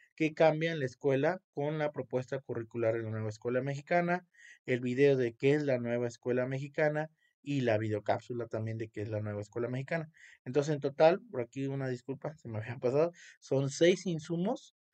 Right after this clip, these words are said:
son cuatro videos, un artículo y, pues, el plan de estudios. Entonces,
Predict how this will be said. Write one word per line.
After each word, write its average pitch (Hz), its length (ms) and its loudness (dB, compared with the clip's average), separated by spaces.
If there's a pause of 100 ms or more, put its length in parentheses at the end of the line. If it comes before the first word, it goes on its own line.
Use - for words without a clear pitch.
(160)
son 139 340 -4
cuatro 160 380 2
videos, 160 520 2 (220)
un 147 160 -4
artículo 180 680 -2
y, 175 220 -6
pues, 131 220 -12
el 113 120 -12
plan 120 240 -2
de 123 60 -6
estudios. - 460 -18
Entonces, 120 540 -14